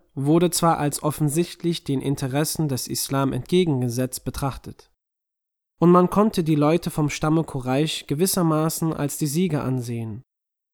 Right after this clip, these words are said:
Doch blieb es bei der Verlautbarung,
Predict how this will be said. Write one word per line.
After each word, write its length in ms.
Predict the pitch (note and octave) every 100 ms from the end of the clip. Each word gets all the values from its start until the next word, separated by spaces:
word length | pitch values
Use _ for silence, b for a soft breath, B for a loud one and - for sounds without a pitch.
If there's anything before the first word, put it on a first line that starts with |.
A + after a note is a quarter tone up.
| _
Doch 220 | - D#3+ -
blieb 420 | - F#3+ B3 -
es 220 | E3 -
bei 160 | D3+ D3
der 100 | D3
Verlautbarung, 960 | C#3+ D3 G#3+ G#3+ C3 B2 A#2+ C3+ F3